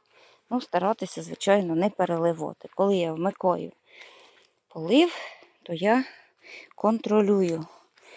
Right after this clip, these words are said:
щоб поливалося рівномірно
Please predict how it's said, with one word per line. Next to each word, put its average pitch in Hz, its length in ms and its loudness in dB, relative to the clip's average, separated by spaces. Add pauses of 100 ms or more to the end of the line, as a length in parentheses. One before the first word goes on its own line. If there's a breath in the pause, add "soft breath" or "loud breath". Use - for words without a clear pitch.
(320 soft breath)
щоб - 280 -6 (1400 soft breath)
поливалося 202 800 4
рівномірно 262 760 10